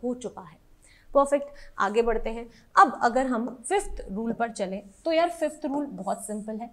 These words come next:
क्या कहता है? अभी हम scientific notations हमने पढ़ा था, right?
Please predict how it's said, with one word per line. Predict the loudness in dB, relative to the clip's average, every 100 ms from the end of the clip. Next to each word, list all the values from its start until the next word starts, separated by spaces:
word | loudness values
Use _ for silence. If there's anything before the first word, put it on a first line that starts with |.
| -2
क्या | 0
कहता | 0 -2 -4
है? | -2 0 6
अभी | 8 10
हम | 8 6
scientific | 4 2 2 0 -2 0
notations | 0 0 0 -2 -6 -6
हमने | -4 -2
पढ़ा | 0 0 2
था, | 0
right? | 4 2 2